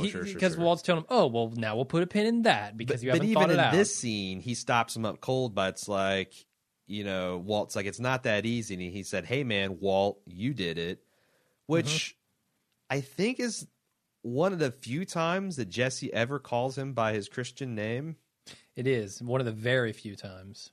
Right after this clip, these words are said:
Speaker 2: In fact, I think this might be the first, but it does not
Speaker 1: I,
Speaker 2: happen f-, very
Speaker 1: I
Speaker 2: frequently.
Speaker 1: wanna say it only happens, like, one other time in the
Speaker 2: 'Cause a
Speaker 1: entire
Speaker 2: lot, most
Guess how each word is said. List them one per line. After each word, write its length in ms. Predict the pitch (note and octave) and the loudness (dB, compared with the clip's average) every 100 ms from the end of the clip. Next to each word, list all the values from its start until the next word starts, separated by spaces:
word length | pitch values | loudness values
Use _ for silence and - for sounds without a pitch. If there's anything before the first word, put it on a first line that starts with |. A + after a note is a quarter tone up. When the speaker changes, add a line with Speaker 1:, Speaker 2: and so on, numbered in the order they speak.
| - | -6
Speaker 2:
In 240 | B2+ B2+ | -4 -2
fact, 260 | B2 D3+ - | 0 2 4
I 80 | B2 | 2
think 240 | A#2 C#3 C3 | 2 -2 -2
this 120 | B2+ | 0
might 200 | B2+ B2 | 0 0
be 80 | B2 | 0
the 120 | G#2+ | -2
first, 760 | - F#3+ B2 D#2+ - - - - _ _ _ _ _ _ _ _ - | -4 0 0 -2 -4 -8 -10 -18 _ _ _ _ _ _ _ _ -12
but 220 | A2+ A#2+ | 0 0
it 140 | A#2+ G#2 | 2 0
does 200 | C#3 D3+ | -2 0
not 120 | D3+ | 0
Speaker 1:
I, 60 | D#3+ | 2
Speaker 2:
happen 360 | C#3+ C#3+ G#2+ | 2 0 -6
f-, 160 | G2+ - | -8 -4
very 160 | A#2 A#2 | 0 0
Speaker 1:
I 40 | |
Speaker 2:
frequently. 160 | C3+ E3 | 0 0
Speaker 1:
wanna 140 | C#4+ | 0
say 200 | B3+ G3+ | 0 0
it 60 | D#3 | 2
only 200 | D3+ C#3 | 0 0
happens, 260 | C#3+ C#3+ B2+ | -2 -2 -4
like, 120 | G#2+ | -4
one 380 | G#2 G#2+ B2 A#2+ | -4 0 0 0
other 260 | A2 G#2+ | -2 -6
time 380 | G2+ A2 A2 F#2+ | -6 -4 -4 -6
in 80 | G2 | -6
the 60 | A#2 | -4
Speaker 2:
'Cause 80 | |
a 40 | A#2 | 0
Speaker 1:
entire 140 | A#2 | 2
Speaker 2:
lot, 160 | B2+ | 4
most 80 | B2+ | 4